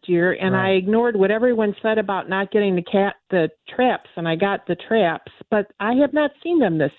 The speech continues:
Speaker 1: year
Speaker 2: Yeah,
Speaker 1: yet, so I
Speaker 2: there's
Speaker 1: don't know what's going on there.
Speaker 2: I haven't seen 'em yet either, so I don't know. Th-,
Speaker 1: Hmm.
Speaker 2: It's maybe just a little bit early.
Speaker 1: Okay. All right. Well, thank you very much, Mike. I appreciate it.
Speaker 2: Sure, my pleasure.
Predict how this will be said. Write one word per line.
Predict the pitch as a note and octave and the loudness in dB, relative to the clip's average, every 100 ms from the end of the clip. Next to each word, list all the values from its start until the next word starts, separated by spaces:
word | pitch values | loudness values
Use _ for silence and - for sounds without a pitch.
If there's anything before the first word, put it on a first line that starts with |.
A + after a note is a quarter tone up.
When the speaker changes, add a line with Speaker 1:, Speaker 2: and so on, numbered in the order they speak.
| - | -4
Speaker 1:
year | C#3+ | -2
Speaker 2:
Yeah, | E3 D#3 D3+ D3+ | -2 -2 0 -2
Speaker 1:
yet, | C#3 | -2
so | D#3+ | 0
I | |
Speaker 2:
there's | G#3 | 2
Speaker 1:
don't | A#3+ | 2
know | A#3+ | 2
what's | A#3 A3+ - | 2 0 -4
going | A3+ A3 | -4 -2
on | A3+ | 0
there. | F#3 E3 - | 0 -2 -4
Speaker 2:
I | D3 E3 | -4 -2
haven't | F3+ E3 | -2 -4
seen | - E3+ | -4 -2
'em | D#3+ | -2
yet | D3+ C#3+ C#3 | -2 -2 -2
either, | D3+ C3 A2+ | -2 -4 -4
so | - C3+ | -4 -2
I | B2+ | -2
don't | C3+ | -2
know. | C3+ C3 | -2 -2
Th-, | A#2 A#2+ - | -4 -10 -6
Speaker 1:
Hmm. | A#3+ F3 | 0 2
Speaker 2:
It's | C#3 D#3+ | 0 -4
maybe | D3 D3+ C#3+ | -6 -4 -4
just | C3 C3+ D3 | -4 -6 -6
a | |
little | C3+ C3 | -4 -4
bit | B2+ | -4
early. | A2+ C3 B2 G2 F2+ _ _ _ _ _ _ - | -4 -4 -4 -6 -14 _ _ _ _ _ _ -2
Speaker 1:
Okay. | G3+ G#3 - F#3+ F#3 - - - - | 2 2 2 2 2 -4 -20 -18 -6
All | - D4+ | 0 2
right. | D#4 C#4 | 2 2
Well, | C4+ C4+ | 2 2
thank | D4+ D4+ | 2 2
you | C#4+ | 2
very | C#4+ C4+ | 2 0
much, | A#3 G#3 - | -2 -2 -4
Mike. | F3+ F3 | -2 0
I | F#3 | 0
appreciate | G3 - F3+ - D#3 D3+ | 0 0 -2 2 2 4
it. | D#3 | 2
Speaker 2:
Sure, | D3+ C#3+ C3 | 0 -4 -4
my | B2+ B2+ | -6 -6
pleasure. | - C3+ B2 G#2+ | -6 -6 -6 -10